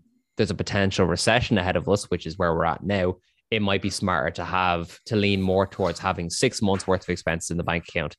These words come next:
But in times when, you know, the economy is good and you're, maybe you're not as conservative, you might have three months in the, three months worth of expenses or less in the bank account. It's totally dependent on the individual. I don't personally like that kind of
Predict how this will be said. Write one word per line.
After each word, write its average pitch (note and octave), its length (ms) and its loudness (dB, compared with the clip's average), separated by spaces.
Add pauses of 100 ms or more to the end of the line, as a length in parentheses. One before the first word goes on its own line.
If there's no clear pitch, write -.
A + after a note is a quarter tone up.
(380)
But G2+ 200 4
in F2+ 140 -2
times G2 560 0
when, F2 460 0 (480)
you - 80 -4
know, D#2+ 180 -2
the - 80 -2
economy F2 360 0
is E2 120 -4
good C#3+ 400 6 (460)
and F#2 140 0
you're, E2+ 160 0
maybe F#2+ 260 0
you're F2+ 100 2
not F2+ 240 0
as F2 100 -4
conservative, G2+ 600 2
you F2+ 120 0
might F#2 320 0 (140)
have F2 360 0
three G#2+ 240 2
months F2+ 480 -2 (160)
in F#2+ 100 0
the, F#2 160 0
three A#2+ 160 2
months G#2+ 220 4
worth G2 160 4
of F2+ 40 -6
expenses E2+ 440 -4
or E2+ 120 2
less B2+ 240 0
in G2 40 0
the F2 80 0
bank E2 160 -4
account. - 240 -6
It's - 120 -6
totally G#2+ 300 4
dependent F2 300 -2
on - 20 -4
the E2 80 -2
individual. E2+ 460 -2 (800)
I A2+ 80 6
don't B2+ 200 6
personally A#2+ 420 6
like G#2 240 4
that G2+ 160 0
kind G2+ 240 2
of F2+ 280 4